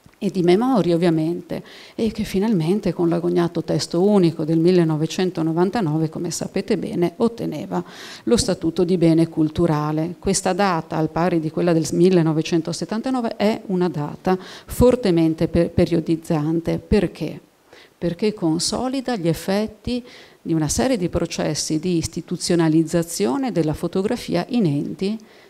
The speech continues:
pubblici, anche talvolta privati, comunque di natura diversa. Questa immagine dell'edificio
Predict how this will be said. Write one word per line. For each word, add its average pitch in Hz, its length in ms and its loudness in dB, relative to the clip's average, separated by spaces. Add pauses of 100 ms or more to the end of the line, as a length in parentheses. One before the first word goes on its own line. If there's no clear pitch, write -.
(240)
pubblici, 170 680 2
anche 147 320 -2
talvolta 160 600 2
privati, 160 500 0
comunque 170 400 2
di 208 140 2
natura 156 420 -2
diversa. 160 640 -6 (580)
Questa - 300 2
immagine 170 520 4
dell'edificio 160 920 -2